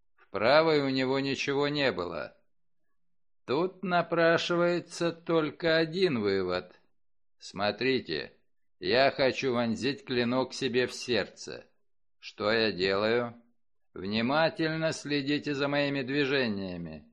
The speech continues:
Я беру рукоятку левой рукой.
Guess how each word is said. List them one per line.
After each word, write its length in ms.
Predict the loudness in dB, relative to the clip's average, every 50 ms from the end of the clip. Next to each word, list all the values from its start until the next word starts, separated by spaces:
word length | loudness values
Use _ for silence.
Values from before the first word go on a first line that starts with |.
| _ _ _ _ _ _ _ _
Я 380 | -6 -2 2 6 6 6 6
беру 300 | 6 4 2 2 2 2
рукоятку 720 | 2 0 0 0 0 2 4 4 4 4 2 0 -4 -4 0
левой 380 | 0 2 2 2 2 2 0
рукой. 760 | 0 -2 -4 -4 -6 -4 -2 0 0 0 0 0 -2 -4 -10